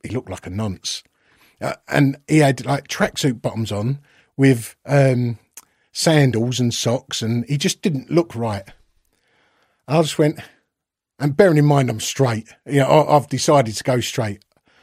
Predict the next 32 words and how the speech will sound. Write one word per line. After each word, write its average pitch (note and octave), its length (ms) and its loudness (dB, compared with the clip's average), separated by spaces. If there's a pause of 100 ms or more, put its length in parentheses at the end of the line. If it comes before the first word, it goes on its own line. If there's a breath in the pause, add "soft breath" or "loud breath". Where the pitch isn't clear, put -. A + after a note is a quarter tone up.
(100)
I D3+ 60 -6
just - 100 -4
went, C#3+ 200 0 (1200)
"What A#3 100 4
are G#3 40 6
you G3 100 8
in D3 100 8
for?" A#2+ 380 -2 (1300)
And B2 120 2
he C3 60 6
went, C3+ 220 0 (160)
"You B2 100 -8
don't D#3+ 160 4
know D#3+ 180 6
who D#3+ 140 8
I D#3+ 100 6
am?" C#3 360 4 (400)
And B2+ 100 -2
I C#3 40 2
went, C3+ 300 0 (600)
"No." C3+ 340 2 (360)
And C#3 100 2
then D3 120 6
you've C#3 100 2
heard E3 180 6
the - 80 -12
screw C#3+ 300 0
go, C3+ 260 0 (380)
"Who B3+ 140 8
you G#3 180 4
talking C#3 420 0
to?" G#2+ 300 -2